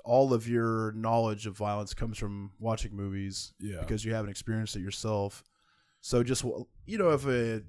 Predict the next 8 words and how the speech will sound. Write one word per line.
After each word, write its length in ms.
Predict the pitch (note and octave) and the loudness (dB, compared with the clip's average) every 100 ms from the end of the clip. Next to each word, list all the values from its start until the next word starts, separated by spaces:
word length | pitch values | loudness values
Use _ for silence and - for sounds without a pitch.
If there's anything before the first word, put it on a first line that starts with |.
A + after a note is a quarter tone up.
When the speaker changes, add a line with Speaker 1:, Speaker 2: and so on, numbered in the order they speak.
| - - | -16 -8
Speaker 2:
Well, 360 | F#3 G3+ G3 E3+ | 0 2 2 0
Speaker 1:
how 180 | D3 G#3 | 4 4
many 140 | G3+ | 6
slasher 420 | D#3 D3 C#3+ C#3 B2 | 4 6 6 4 2
movies 300 | A#2+ A#2 A#2 | 2 2 0
are 140 | A2+ | 0
there 240 | A2+ A2+ | 0 0
where 440 | A2 A2 G#2+ G#2+ | 0 0 0 -2